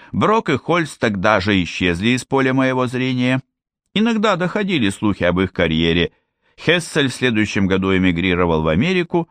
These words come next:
но кружок и без того распался.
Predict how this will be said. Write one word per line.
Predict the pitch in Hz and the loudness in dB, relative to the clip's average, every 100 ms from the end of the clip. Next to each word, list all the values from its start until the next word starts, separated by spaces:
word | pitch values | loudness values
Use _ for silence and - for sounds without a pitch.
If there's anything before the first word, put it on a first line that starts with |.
| _ | _
но | - 135 160 | -2 0 0
кружок | - 202 160 190 - | 0 0 0 -2 -2
и | 143 | 0
без | 135 139 | 2 0
того | - 127 131 147 | 0 0 2 2
распался. | 113 107 - 90 80 - 85 | 0 -2 0 2 0 -4 -6